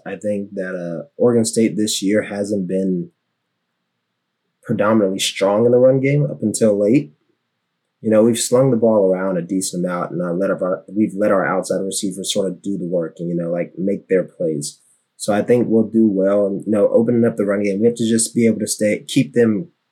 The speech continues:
uh, honest to the run. So, I mean, we're gonna have to do what we can in the run game, but as well as get the ball on the outside. Yeah, we're gonna have to move it around. Um, yeah, they,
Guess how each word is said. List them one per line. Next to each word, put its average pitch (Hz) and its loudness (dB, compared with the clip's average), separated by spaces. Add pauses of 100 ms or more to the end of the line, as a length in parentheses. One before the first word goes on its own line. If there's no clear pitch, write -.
(560)
uh, - -4
honest 101 0
to - -2
the 95 -2
run. 87 -4 (420)
So, 107 2
I - 0
mean, 104 0 (420)
we're 131 0
gonna 139 6
have 127 2
to 113 -6
do 123 2
what 110 4
we 110 2
can 113 0
in 110 2
the 101 -2
run 104 0
game, 110 2
but 101 -2
as 92 -6
well 101 2
as 95 -4
get - -4
the 95 -6
ball 98 0
on 95 -2
the 95 -2
outside. 90 -6
Yeah, 104 -2
we're 107 -2
gonna 117 2
have 110 -6
to 110 -4
move 104 -2
it 101 -2
around. 95 -4 (580)
Um, 92 -4 (100)
yeah, 101 0
they, 95 -2